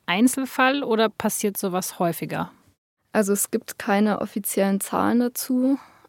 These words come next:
Speaker 2: ähm, wie viele Menschen im psychischen Ausnahmezustand oder die eben psychisch krank sind, jedes Jahr von der Polizei erschossen werden.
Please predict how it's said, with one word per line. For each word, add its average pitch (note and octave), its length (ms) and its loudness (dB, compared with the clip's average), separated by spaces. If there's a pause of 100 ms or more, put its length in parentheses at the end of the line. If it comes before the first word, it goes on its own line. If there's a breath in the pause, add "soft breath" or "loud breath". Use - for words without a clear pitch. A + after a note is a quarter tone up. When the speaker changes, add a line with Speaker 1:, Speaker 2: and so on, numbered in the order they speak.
(160)
Speaker 2:
ähm, G3 580 4
wie G#3+ 200 2
viele G3+ 360 2
Menschen F#3+ 880 2 (120)
im G3 180 2
psychischen G3 500 -2
Ausnahmezustand G3+ 1200 0
oder G3 160 2
die F#3+ 180 -2
eben G3 140 0
psychisch G3 460 -6
krank F#3+ 280 -2
sind, G3 200 0
jedes F#3+ 260 0
Jahr F#3 320 2
von G3 140 -4
der G3 80 0
Polizei G3 400 -2
erschossen G#3+ 480 -2
werden. A#3+ 360 2